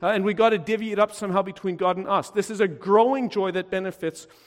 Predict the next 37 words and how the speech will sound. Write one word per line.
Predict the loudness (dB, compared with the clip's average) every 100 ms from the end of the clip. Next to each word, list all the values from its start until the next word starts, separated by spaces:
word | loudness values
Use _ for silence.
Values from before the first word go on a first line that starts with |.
| -20
both | -2 2 2 0 -12 -6
sides. | 0 0 0 -8 -20 _ _ _ _ _ _ _ _ _ _ _ _ _ _ _ _ _ _ _ _ _ _ _ _ _ _ _ _ _ _ _ _ _ _
So | _ -6
we | -4
do | -2
not | 4 4 6
want | 4
to |
take | 6 4 4
the | -2
view | -6 -6 -6
that | -4
the | -2
whole | 4 4 4
aim | -2
of | -2
the | -8
Christian | -4 -2 -2 -6 0
life | 2 2 0
is | -8 -8
to | -4
be | -4
as | -4
plain | -6 -6 -2 -2 -4
and | -4 -6 -2
boring | 0 0 -2 -4
and | -4 0
dour | 2 4 2 0
as | 0 -2
possible. | 0 -2 -2 -12 -16 -20 _
And | -10 -2
maybe | -2 -2
you | -2
know | -2
someone | -2 -8 -8
like | -8 -10
this. | -14 -16 -20